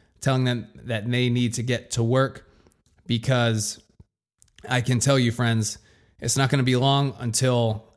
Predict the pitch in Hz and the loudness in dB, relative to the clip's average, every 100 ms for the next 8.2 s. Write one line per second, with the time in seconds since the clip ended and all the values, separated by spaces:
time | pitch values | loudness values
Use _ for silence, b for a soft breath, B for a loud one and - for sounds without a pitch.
0 | _ 117 110 120 123 127 - - 120 110 | _ -6 -4 0 2 2 0 -4 -4 -2
1 | 131 123 123 123 117 131 135 127 131 117 | 0 2 2 0 2 2 2 2 0 0
2 | 117 113 113 104 113 131 - B B B | -2 0 0 0 0 0 -4 B B B
3 | B 120 - - 135 127 135 143 143 135 | B -4 -2 0 0 0 0 2 2 0
4 | b b b b 139 123 135 131 135 131 | b b b b -2 0 2 2 2 0
5 | - - 123 117 117 110 107 101 120 104 | -8 -6 0 2 2 0 -2 -4 -6 -4
6 | 127 123 117 113 113 127 120 123 113 95 | 0 0 0 -4 -4 -2 -2 0 -2 -2
7 | 117 117 110 117 113 110 104 - 120 110 | -2 0 0 0 0 -2 -4 -4 -2 -2
8 | 104 | -4